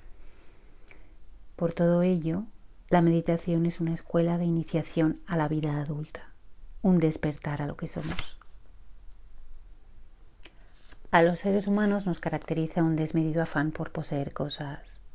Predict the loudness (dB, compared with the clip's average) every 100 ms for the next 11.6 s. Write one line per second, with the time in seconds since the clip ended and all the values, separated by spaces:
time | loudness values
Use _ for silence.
0 | -2 2 2 2 0 -4 -10 -14 -14 -6
1 | -4 -4 -6 -6 -6 -8 -12 -16 -14 -12
2 | -12 -14 -16 -16 0 4 4 4 0 -2
3 | -4 -2 -2 -6 -12 -14 -16 -18 -20 -20
4 | -18 -18 -18 -18 -18 -18 -18 -16 -14 -14
5 | -14 -18 -18 -16 -16 0 4 4 6 6
6 | 6 2 2 2 2 -2 -10 -16 -6 2
7 | 2 2 0 2 0 -4 -6 -4 -6 -12
8 | -18 -16 -16 -14 -14 -14 -16 -14 -16 -16
9 | -18 -16 -16 -10 4 6 8 4 2 2
10 | 4 4 2 2 4 4 2 -4 -14 -2
11 | 0 2 4 2 2 -2